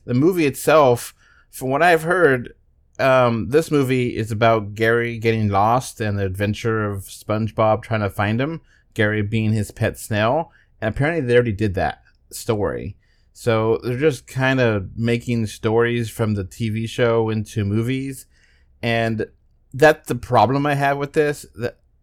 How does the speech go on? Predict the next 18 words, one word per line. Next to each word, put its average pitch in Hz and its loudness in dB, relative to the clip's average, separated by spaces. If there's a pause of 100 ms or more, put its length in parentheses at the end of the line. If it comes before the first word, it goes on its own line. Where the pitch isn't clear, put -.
(120)
T 127 -4
V 131 -2
shows 131 0
that 110 0
go 110 0
into 117 -4
be 117 -2
movies 123 -2
should 113 -2 (360)
get 104 0
a 104 -2
bigger 104 -2
scale 113 -2 (140)
and 101 -4 (280)
be 110 -4
completely 113 -4
new 117 -2
stories. 139 -4